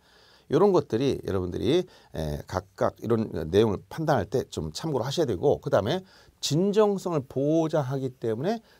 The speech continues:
진정성이 항상 보장되는 기관이 있어요. 어디냐? 관공서. 관공서는 진정성이 보장되므로 관공서는 비록 의무자일지라도 등기표 정보를 내지 않는다 했죠. 이런 것은,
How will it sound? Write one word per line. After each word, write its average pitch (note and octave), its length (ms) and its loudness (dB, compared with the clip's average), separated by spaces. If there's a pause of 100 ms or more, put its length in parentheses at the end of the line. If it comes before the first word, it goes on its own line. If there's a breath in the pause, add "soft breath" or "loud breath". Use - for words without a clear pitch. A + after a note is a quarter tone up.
진정성이 D#3+ 800 0
항상 B3+ 640 -4
보장되는 D3 500 4
기관이 A2+ 220 -2
있어요. E2+ 180 -8 (120)
어디냐? A2 340 -2 (260 soft breath)
관공서. F3+ 720 -4 (400 soft breath)
관공서는 D#3+ 640 -2
진정성이 A#2+ 600 -4
보장되므로 A2+ 960 2 (360 soft breath)
관공서는 G3 640 -2
비록 F3+ 280 -2
의무자일지라도 D#3 880 0
등기표 B2 240 -8
정보를 A#2+ 380 -4
내지 G2+ 240 0
않는다 D3 280 -2
했죠. A2+ 600 -2
이런 A2 180 -4
것은, F3 280 -2